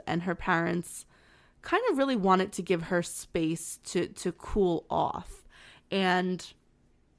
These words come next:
Rachel's parents, uh, especially her father, have been very vocal about this case and very involved in it. Obviously, you'll see why in, in a short while. But her father had said that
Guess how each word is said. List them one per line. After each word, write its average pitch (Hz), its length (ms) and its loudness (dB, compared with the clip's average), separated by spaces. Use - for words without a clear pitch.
Rachel's 226 340 2
parents, 165 720 0
uh, - 160 2
especially 185 560 -2
her 175 140 -2
father, 170 580 0
have 196 220 4
been 190 140 2
very 185 200 6
vocal 170 540 -4
about 160 300 -6
this 170 220 -8
case - 520 -8
and 160 220 -4
very 196 340 4
involved 160 640 -4
in 170 160 -6
it. - 200 -8
Obviously, 170 480 2
you'll - 120 -4
see - 220 -6
why - 280 -4
in, - 140 -8
in 185 220 -6
a 175 60 -4
short - 300 -6
while. - 460 -2
But 180 340 4
her 214 180 2
father 180 500 6
had 170 220 -4
said 170 500 2
that 170 380 -2